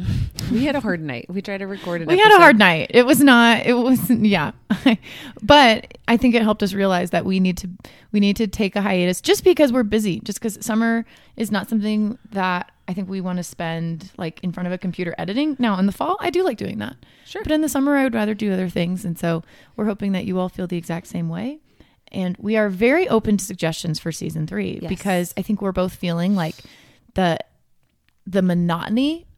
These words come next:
Speaker 2: of, like, thinking of episodes. And so for someone else to be like, "I would love to hear this," we, please tell us that.
Speaker 1: Mm-hmm.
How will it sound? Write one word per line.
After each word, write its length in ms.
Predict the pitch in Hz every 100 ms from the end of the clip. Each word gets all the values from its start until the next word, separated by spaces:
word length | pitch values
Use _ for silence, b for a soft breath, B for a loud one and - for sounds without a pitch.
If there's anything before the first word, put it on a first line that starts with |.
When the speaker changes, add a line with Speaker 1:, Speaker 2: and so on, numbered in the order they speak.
| _
Speaker 2:
of, 340 | - 262 233 -
like, 140 | 247 233
thinking 280 | 247 254 240
of 120 | 214
episodes. 760 | 220 233 - 226 214 208 196
And 180 | - 190
so 160 | - 180
for 120 | -
someone 260 | 180 202 202
else 120 | 196
to 60 | 196
be 40 |
like, 120 | 170
"I 80 | 185
would 160 | 185 175
love 260 | 175 165 -
to 60 | 165
hear 200 | 160 165
this," 360 | 262 302 - b b b - - -
we, 640 | - 190 185 175 165 - _
please 200 | - 185
tell 160 | - -
us 100 | -
that. 220 | - - - _ 202
Speaker 1:
Mm-hmm. 220 | 214